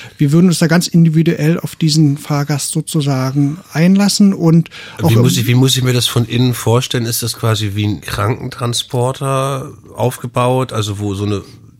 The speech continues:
Speaker 2: genau, wo so eine medizinische Grundversorgung möglich ist?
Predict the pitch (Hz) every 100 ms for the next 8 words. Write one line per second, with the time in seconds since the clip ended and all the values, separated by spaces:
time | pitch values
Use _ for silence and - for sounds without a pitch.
0 | - - - - 92 85 87 95 95 95
1 | 95 - 113 113 95 98 135 131 127 123
2 | 123 117 113 131 143 - 127 143 -